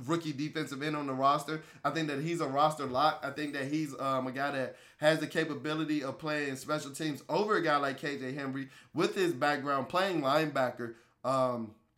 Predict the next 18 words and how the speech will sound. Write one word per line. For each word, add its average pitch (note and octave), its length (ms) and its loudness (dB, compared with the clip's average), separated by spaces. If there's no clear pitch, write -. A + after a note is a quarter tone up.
in G#3 180 2
college C#3+ 420 4
at G3 200 6
the F3+ 60 -4
University C#3 680 -2
of B2+ 400 -2
Louisiana C3 640 -2
Lafayette. B2+ 500 -2
So C#3 120 -6
he's D#3+ 180 -2
used F#3+ 160 -6
to F3+ 60 -2
running C#3 320 -2
up B2+ 120 0
and B2+ 120 -6
down B2 220 0
the A#2 40 -6
field. A#2 360 -8